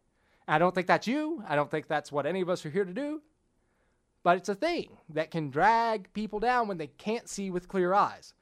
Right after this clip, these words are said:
So where are you today? Be honest with yourself. Say you were feeling passionate about the physical world. I'm particularly right now passionate about my physical health and well-being, hence the tennis.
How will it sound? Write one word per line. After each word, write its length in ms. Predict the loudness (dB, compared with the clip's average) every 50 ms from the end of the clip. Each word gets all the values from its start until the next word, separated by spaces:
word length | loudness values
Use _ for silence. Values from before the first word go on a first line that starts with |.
| _ _ _
So 180 | 4 6 8 8
where 220 | 8 8 6 8
are 140 | 8 6 6
you 120 | 4 0
today? 360 | -2 0 2 2 2 0 -2 _ _ _ _ _ _ _ _ _ -6
Be 120 | 0 2
honest 260 | 4 4 4 4 2 -2
with 120 | -4 -4
yourself. 480 | -6 -6 -4 -4 -6 -6 -8 _ _ _ _ _ _ _ _ _ _ _ _ _ _ -4
Say 420 | 0 2 4 4 4 4 4 4
you 160 | 2 4 4 6
were 120 | 6 6
feeling 300 | 6 4 4 4 2 0
passionate 440 | 2 4 6 6 6 4 2 -2 0
about 240 | 2 2 2 0 0
the 80 | 0
physical 480 | 0 0 0 0 -2 -4 -6 -6 -6 -2
world. 480 | 0 2 2 2 2 -2 -6 -10 -16 -18 -10 -8 -8 -4 2
I'm 200 | 4 6 6 6
particularly 400 | 4 2 0 0 0 0 2 4
right 180 | 6 6 6 6
now 240 | 4 2 2 2
passionate 400 | 2 2 4 4 4 2 0 0
about 180 | 2 2 2 2
my 120 | 0 -2
physical 320 | -2 -4 -6 -6 -6 -2 0
health 160 | 0 0 0
and 80 | 0 0
well-being, 460 | -2 -2 -2 -4 -8 -8 -8 -10 -8 -8
hence 200 | -8 -8 -8 -8
the 80 | -6 -2
tennis. 360 | -2 -2 -2 -2 -6 -12